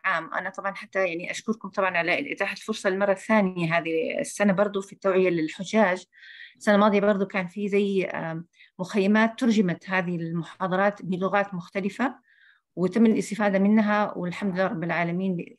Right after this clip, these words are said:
يعني كانت لها، آه، صدى مهم جدًا، آه، للحجاج من كل بقاع، آه، الأرض. ال-، ال-، الهدف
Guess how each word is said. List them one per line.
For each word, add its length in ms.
يعني 300
كانت 420
لها، 640
آه، 60
صدى 260
مهم 260
جدًا، 480
آه، 180
للحجاج 1040
من 320
كل 240
بقاع، 480
آه، 300
الأرض. 280
ال-، 480
ال-، 360
الهدف 320